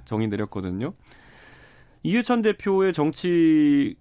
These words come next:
경험이라 하면 대한민국에서 뭐 넘버 원, 투 안에 들어가는 분인데 이분이 왜 이런 사안을 놓고 뭐 그냥 무조건적으로 보기까지 하는 옹호 보도에 나설까?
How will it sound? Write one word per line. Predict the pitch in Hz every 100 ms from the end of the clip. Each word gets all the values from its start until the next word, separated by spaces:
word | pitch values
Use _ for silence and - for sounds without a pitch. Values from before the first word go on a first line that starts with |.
| -
경험이라 | 131 160 156 139
하면 | 139 131
대한민국에서 | 123 127 147 139 127 123 123
뭐 | 110 107 104 92 -
넘버 | - 127
원, | 131 117
투 | 131
안에 | 131
들어가는 | 123 117 117 113
분인데 | 107 107 98 92 104 101
이분이 | 135 165 156
왜 | 123 156
이런 | 151 170 165
사안을 | 156 151 143
놓고 | 120 117 - 147 180 _ - - - _ _ _ _ _ -
뭐 | - 127
그냥 | 151 135 - _ _ -
무조건적으로 | 135 165 220 214 196 185 170 151
보기까지 | 151 131 143 131
하는 | 127 123
옹호 | 110 165 185
보도에 | 135 123
나설까? | 98 87 95 - 90